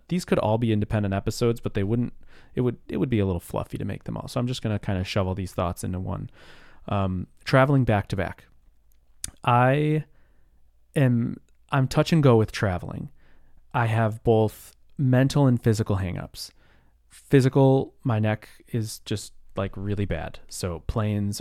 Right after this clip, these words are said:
are torture. And that's the physical one that really makes travel a lot for me. I have to, like, bring a stupid pillow for the pl-, like, a special, like, back thing for the plane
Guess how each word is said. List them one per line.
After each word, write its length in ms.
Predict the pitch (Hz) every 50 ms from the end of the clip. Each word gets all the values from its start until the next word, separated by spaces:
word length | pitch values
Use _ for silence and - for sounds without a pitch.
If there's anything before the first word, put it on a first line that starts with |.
| -
are 120 | - 92 90
torture. 480 | - - 95 - - - - - - - - - - - - - - - - _ - - -
And 160 | - 107 95 101
that's 580 | 98 98 95 - - - - - - - - -
the 80 | - 110
physical 580 | - - - 127 110 104 98 - 98 92 87
one 240 | 85 85 87 87 90
that 160 | 90 - - - - - - -
really 560 | 117 110 107 104 101 101 95 95 95 95 - -
makes 280 | - 107 98 90 - -
travel 520 | - - 107 95 90 87 87 85 85 85
a 20 | 82
lot 400 | 85 90 87 82 78 - - -
for 160 | - - -
me. 320 | - 50 - - - - - - -
I 40 | -
have 120 | 98 -
to, 80 | - 110
like, 200 | 95 92 - -
bring 320 | - - 98 98 95 95
a 80 | 92 87
stupid 520 | - - - 101 95 - - 92 90 -
pillow 580 | - - 98 92 92 92 90 92 92 92 - - - - - - - - - - - - - -
for 200 | - - 107 98
the 120 | 92 90 87
pl-, 240 | - - - 110 -
like, 200 | 110 101 98 -
a 40 | 98
special, 500 | - - - - - 92 92 - - 98
like, 220 | 92 87 - -
back 300 | - 95 90 87 92 -
thing 380 | - - 104 92 90 90 92 92
for 160 | - - 95
the 80 | 90 90
plane 640 | - - - 101 95 90 90 90 90 87 87 87